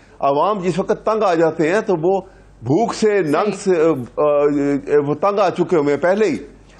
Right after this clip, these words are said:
Speaker 1: उसके बाद जब ये atrocities जो उनको, उनके ऊपर और शुरू हो जाएंगी तो ये एक खुदा ना खास्ता ये एक ग्रोह के सूर में, जहाँ पे कानून की भी बंदिश खत्म हो गई है,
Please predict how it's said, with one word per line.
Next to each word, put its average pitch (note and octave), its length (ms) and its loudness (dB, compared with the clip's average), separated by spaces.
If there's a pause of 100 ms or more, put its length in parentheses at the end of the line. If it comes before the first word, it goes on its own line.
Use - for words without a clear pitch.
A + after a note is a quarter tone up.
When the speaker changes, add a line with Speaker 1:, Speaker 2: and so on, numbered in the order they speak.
(160)
Speaker 1:
उसके E3 220 -2
बाद F3+ 200 0
जब F3 180 -2
ये A#3+ 220 0 (300)
atrocities F#3+ 600 0
जो G#3 100 4
उनको, F#3 340 2
उनके F3+ 180 0
ऊपर F3+ 260 2
और G#3 100 0
शुरू F#3 260 0
हो C#3+ 80 0
जाएंगी C#3 400 0 (560)
तो G#3 160 2
ये G3+ 340 2
एक - 80 -4
खुदा D#3+ 380 -2
ना G#3+ 100 -2
खास्ता F#3+ 420 0
ये E3+ 360 0
एक F#3 200 -6
ग्रोह G#3 300 0
के G#3+ 80 0
सूर D#3 240 0
में, C3+ 160 0
जहाँ F#3+ 160 2
पे G#3 120 -2
कानून G#3 380 0
की A#3+ 140 -2
भी G#3 160 -2
बंदिश E3+ 380 -2
खत्म F#3+ 100 -2
हो D#3+ 240 0
गई A2+ 180 0
है, D#2 160 -4